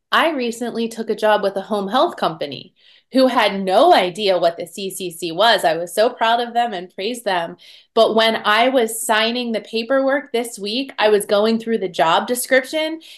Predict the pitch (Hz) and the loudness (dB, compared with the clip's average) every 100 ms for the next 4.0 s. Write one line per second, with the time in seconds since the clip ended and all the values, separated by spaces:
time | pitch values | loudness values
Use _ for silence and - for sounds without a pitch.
0 | _ 233 240 269 262 381 381 381 262 262 | _ 0 2 2 2 -2 -2 -2 0 2
1 | 233 214 214 - 190 208 247 285 285 _ | 0 -2 -4 0 4 4 2 0 -6 _
2 | - 214 247 247 226 226 226 220 208 190 | -8 0 0 2 2 2 2 2 0 -4
3 | - 226 233 226 220 214 202 - 208 233 | -6 -4 -4 -4 -4 -4 -4 -4 -2 -2